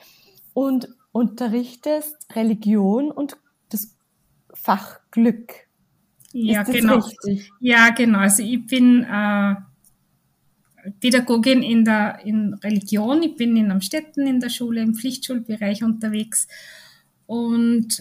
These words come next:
Speaker 2: ähm, hab seit zwei Jahren bei uns an der Schule, in privaten Volksschule und privaten Mittelschule, das Unterrichtsfach Glück aufgenommen. Du hast zuerst schon gesagt, unter anderem bin ich Lehrerin. Ja, ich hab vor einem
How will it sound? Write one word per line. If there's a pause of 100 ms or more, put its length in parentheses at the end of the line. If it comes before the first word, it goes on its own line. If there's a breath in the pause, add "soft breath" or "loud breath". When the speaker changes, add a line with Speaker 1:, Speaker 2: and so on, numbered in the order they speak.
(140)
Speaker 2:
ähm,
hab
seit
zwei
Jahren
bei
uns
an
der
Schule,
in
privaten
Volksschule
und
privaten
Mittelschule,
das
Unterrichtsfach
Glück
aufgenommen. (480 loud breath)
Du
hast
zuerst
schon
gesagt,
unter
anderem
bin
ich
Lehrerin.
Ja,
ich
hab
vor
einem